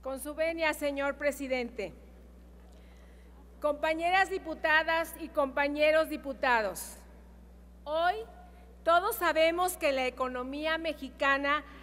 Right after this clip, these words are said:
atraviesa por una severa crisis que los pronósticos de crecimiento para este año se sitúan apenas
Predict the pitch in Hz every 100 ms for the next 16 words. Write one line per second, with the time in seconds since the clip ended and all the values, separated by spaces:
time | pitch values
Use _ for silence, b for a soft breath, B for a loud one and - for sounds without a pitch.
0 | B - 269 311 294 320 349 359 370 370
1 | 359 330 302 311 359 381 370 - 202 302
2 | 330 320 330 330 - 320 285 - 285 269
3 | 262 - 277 269 311 339 349 349 320 277
4 | - 240 240 247 262 269 285 269 247 262
5 | 262 285 269 277 311 302 B B B -
6 | 320 330 339 330 381 381 381 392 302 285
7 | - 330 339 339 339